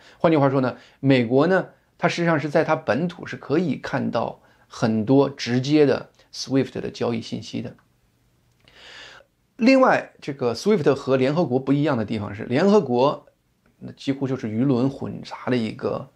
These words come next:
呃，地方，很多很多在里头混事儿的趁机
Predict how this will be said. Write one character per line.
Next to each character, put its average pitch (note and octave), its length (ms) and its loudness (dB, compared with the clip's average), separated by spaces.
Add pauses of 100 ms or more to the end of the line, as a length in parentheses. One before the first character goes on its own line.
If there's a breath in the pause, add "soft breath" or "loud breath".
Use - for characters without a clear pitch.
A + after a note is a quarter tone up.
(140)
呃， A2 160 -10
地 A2 160 -4
方， - 260 -10 (720 soft breath)
很 B2 440 0
多 F3 160 6
很 G#2+ 200 -4
多 A#2 140 0
在 A#2+ 160 0
里 A2+ 100 -4
头 G#2+ 380 -6 (280 soft breath)
混 D#3 280 4
事 D3+ 160 0
儿 A2+ 100 2
的 - 220 -10 (180)
趁 C3+ 240 2
机 C3+ 400 2